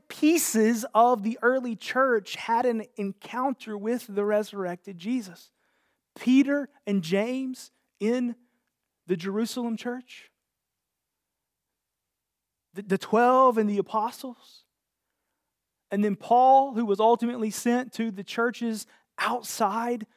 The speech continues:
of Jerusalem, to the churches at the end of the earth, all of them had this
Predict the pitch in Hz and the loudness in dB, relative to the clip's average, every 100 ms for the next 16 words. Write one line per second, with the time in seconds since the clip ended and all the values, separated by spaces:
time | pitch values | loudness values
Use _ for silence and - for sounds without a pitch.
0 | _ _ - 208 208 190 214 233 - 240 | _ _ 0 2 2 0 0 0 0 -2
1 | 214 185 196 240 240 240 220 196 202 220 | -2 -8 -2 0 0 0 -2 -2 -2 0
2 | 247 226 214 226 247 - - _ _ 226 | 0 -4 -2 2 2 0 -8 _ _ 0
3 | 294 349 233 185 214 185 220 240 202 233 | 0 0 0 0 -2 -2 0 0 2 0